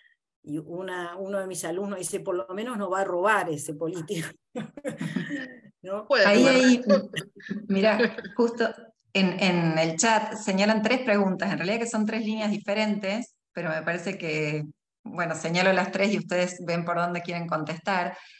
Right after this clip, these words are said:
Speaker 2: Bien.
Speaker 3: Ahí Giorgio Sensa pregunta si los robots pueden ser un intento de llenar la soledad del hombre moderno, ¿no?
Speaker 2: Bien.
Speaker 3: El tema de la soledad y del individuo.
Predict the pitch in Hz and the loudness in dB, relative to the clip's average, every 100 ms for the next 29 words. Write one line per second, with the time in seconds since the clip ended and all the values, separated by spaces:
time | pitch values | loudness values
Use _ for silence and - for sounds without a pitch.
0 | _ - 175 190 185 214 196 202 208 208 | _ -14 -10 -4 0 0 2 0 0 -2
1 | 214 208 214 208 180 180 196 202 175 165 | -2 -2 -2 -4 -4 -4 -4 -4 -4 -6
2 | 165 170 190 - 202 185 175 190 190 170 | -4 -2 -2 -4 -6 -6 -4 -4 -4 -4
3 | 165 185 190 202 160 160 180 190 185 175 | -4 -4 -2 -2 -2 -4 -2 -4 -4 -6
4 | 160 170 190 185 165 160 165 165 160 151 | -4 -2 0 0 -2 -4 -6 -6 -4 -2
5 | 151 151 160 226 240 196 208 - 156 147 | -2 -2 -4 -4 -4 -8 -6 -8 -6 -4
6 | 165 165 165 151 151 151 156 160 165 165 | -2 2 2 0 -4 -4 -2 0 0 -2
7 | 151 156 160 160 160 160 175 - | -6 -8 -6 -6 -4 -2 -4 -6